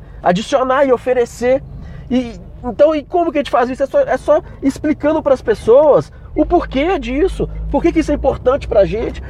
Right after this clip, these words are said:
A gente vai tá fortalecendo um movimento que, que, que, que é tão importante pra gente, a gente vai tá ajudando o contador. E, e, e aí o que, que nós fizemos foi isso, eu e o, o Rodrigo, que é o head de Inside Sales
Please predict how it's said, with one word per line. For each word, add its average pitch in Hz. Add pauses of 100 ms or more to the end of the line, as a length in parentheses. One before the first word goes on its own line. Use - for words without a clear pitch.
A -
gente 196
vai 247
tá 240
fortalecendo 240
um -
movimento 233
que, 196 (240)
que, 208
que, 202
que -
é 185
tão 220
importante 208
pra 165
gente, 190 (200)
a -
gente 202
vai 240
tá 240 (160)
ajudando 214
o 262
contador. 208 (340)
E, -
e, 247
e 247
aí 262
o -
que, 285
que 233
nós 254
fizemos 240
foi 262
isso, 240
eu 226
e 240
o, 214 (320)
o 170
Rodrigo, 170
que 185
é 175
o 139
head 165
de 143
Inside 160
Sales -